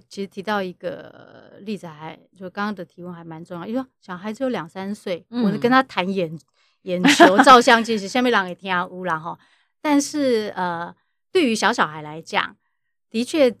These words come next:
Speaker 1: 呃，跟他谈道理这件事情，也许不适合放在现场。好，意思是说，当小孩那么小，在现场我们唯一要先处理的时候，呃，处理的事情就是把小孩安顿好，把自己安顿好。这个转换成思考的机会，要在事后来说，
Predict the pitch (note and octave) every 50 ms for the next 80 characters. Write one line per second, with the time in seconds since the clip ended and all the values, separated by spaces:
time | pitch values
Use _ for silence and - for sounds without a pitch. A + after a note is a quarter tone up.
0 | _ _ _ _ _ _ _ - F#3+ F3+ F3 F3 F3 F#3 F#3 B3 C4 C4+ C4+ C4+
1 | C4 - - F3 F3+ G3 B3+ A#3 F#3+ E3+ F3 - G3+ G3+ F#3 G3+ G3 F#3+ F3+ -
2 | E3+ - - F3 F3 F3+ F#3 G3+ - - F3+ F3 F3 F3+ - _ _ G3 G3+ -
3 | - C4 G3 F3+ D#3+ - F#3+ F#3 F3 F3 E3 - G3 D#3 E3+ - - - - _
4 | _ _ _ _ _ _ _ _ _ _ _ - G3 - - _ _ _ _ _
5 | _ _ _ _ _ _ - B3+ C4 B3+ A3+ A3 G#3+ A#3+ A#3+ A3+ - A#3+ A3+ A#3
6 | A#3 - B3+ C#4 C#4 F#3+ D#3 D3+ D#3 D#3 F#3 G#3 F#3+ E3+ D#3+ - - - - -
7 | - A#3+ A#3+ - C4+ A3 F#3+ F#3+ E3+ D#3+ F3+ - F3+ F3 F3+ F3+ F#3 G3 G#3+ G#3+
8 | G#3 G#3 G3 A#3+ A#3+ A#3+ B3 A#3 G#3+ G3+ - G#3+ G#3 G#3 - - A3 F3+ E3+ -
9 | - D#3 D3+ D3+ D3 - - - E3+ D#3+ F#3+ G3+ F#3+ - - F#3+ F#3 F#3 F3+ -
10 | C#4+ B3 F#3+ E3 E3 F3 - - A#3 - - E3+ F3 - G3 F#3 - G#3 - F3
11 | D#3+ F3 F3+ - E3 D#3+ D3+ E3 - - F3+ F#3+ F#3 F#3+ F#3 E3+ D#3+ D#3+ F3+ -
12 | - - E3+ F3 - B3+ G#3+ F#3+ - E3 F3+ F#3 F3+ F#3 E3+ E3 - E3 - -
13 | _ _ _ _ _ _ _ - F4 C#4+ B3+ - G#3 E3 F#3 B3 A#3 G#3+ A3 F#3
14 | G3 - - D#4 D4 B3+ E3+ - F3+ F3+ - G#3 G#3+ G#3 A3 G3 F3+ F3+ G#3 G3+
15 | G3 G#3 F#3 F3+ - - A#3+ F#3+ E3 F#3+ F3+ F3 - - - - - F3+ D#3 -